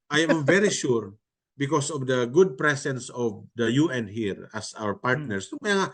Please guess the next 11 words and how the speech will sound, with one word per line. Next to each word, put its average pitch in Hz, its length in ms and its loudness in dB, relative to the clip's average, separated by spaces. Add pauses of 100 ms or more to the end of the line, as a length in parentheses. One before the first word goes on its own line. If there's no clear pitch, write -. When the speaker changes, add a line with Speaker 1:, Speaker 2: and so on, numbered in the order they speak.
Speaker 2:
Yeah. 123 160 -8
Speaker 1:
yung 196 80 -2
mga 196 120 2
talaga 190 200 4
nandito 165 360 0
naka-base, 123 600 -4 (400)
sila 214 240 -2
mismo 196 320 2
nagsasabi, 110 560 -4 (640)
"It's - 240 -2
all 185 480 4